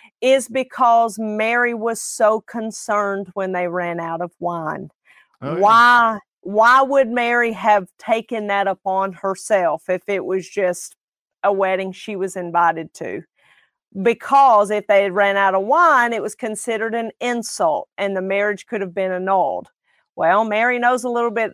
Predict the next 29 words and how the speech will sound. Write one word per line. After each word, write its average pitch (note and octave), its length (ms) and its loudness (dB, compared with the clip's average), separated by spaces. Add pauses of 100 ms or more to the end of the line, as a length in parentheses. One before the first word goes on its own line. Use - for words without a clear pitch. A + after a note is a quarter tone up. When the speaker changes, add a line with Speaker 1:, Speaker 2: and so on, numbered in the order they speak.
(140)
Speaker 1:
about A3 460 4
something, A3 720 -2
<laughs> - 40 -4
uh, A3+ 100 -2
something B3+ 540 0
about A3+ 520 4
going A3+ 280 2
into A3 360 -4
a G3+ 80 0
marriage G#3 540 -2
where G3+ 240 0
it G3+ 160 -6
could - 160 -4
have F3 120 -10
just F#3+ 240 -6
all G3 240 4
went F#3 180 -4
haywire F#3 500 0
and F3+ 80 -4
all F3 160 2
fell E3 240 -4
apart. E3+ 440 0 (180)
Speaker 2:
Mm-hmm. A2 320 -10 (180)
Speaker 1:
And G#3+ 260 -2
so G#3 580 2 (280)
Mary A3+ 320 0
was G#3 200 -4
like, G3+ 240 2
"Mm-mm, A3+ 600 -8